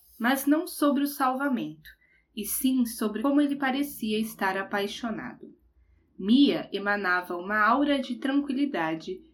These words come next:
que entorpecia seus sentidos e lhe fazia querer correr em volta de um parque um milhão de vezes, apenas para sentir o vento em seu rosto. Ele disse a Mia que seus textos eram confidenciais,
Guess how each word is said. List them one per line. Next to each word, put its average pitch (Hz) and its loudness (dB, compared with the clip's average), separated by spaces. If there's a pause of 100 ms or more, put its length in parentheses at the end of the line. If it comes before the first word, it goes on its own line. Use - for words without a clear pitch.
(140)
que - 0
entorpecia 302 -2
seus 226 -8
sentidos - -6 (400)
e 185 -6
lhe 185 2
fazia 196 -2
querer 180 -4
correr 185 -4
em 254 0
volta 208 -2
de 233 -6
um 285 0
parque 180 -4
um 370 -4
milhão 277 -2
de 277 -6
vezes, - -14 (300)
apenas 233 2
para 262 -2
sentir 285 2
o 254 -2
vento 220 -4
em 233 -8
seu 247 -4
rosto. - -14 (720)
Ele 285 4
disse 233 0
a 254 2
Mia 208 2
que 247 -4
seus 269 -4
textos 226 -4
eram 202 -4
confidenciais, 262 -4